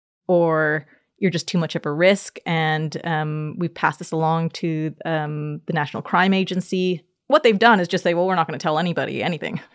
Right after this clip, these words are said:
<laughs> for the most part. Under these reforms, it's plausible that people will be told why their bank accounts were closed for every reason except for financial crime. So it's almost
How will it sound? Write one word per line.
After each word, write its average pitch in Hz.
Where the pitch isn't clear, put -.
<laughs> -
for 185
the 180
most 175
part. -
Under 269
these 254
reforms, 185
it's 180
plausible 214
that 160
people 202
will 175
be 170
told 170
why 226
their 214
bank 175
accounts 170
were 151
closed 165
for -
every 262
reason 208
except -
for 185
financial 165
crime. 160
So 220
it's 220
almost 240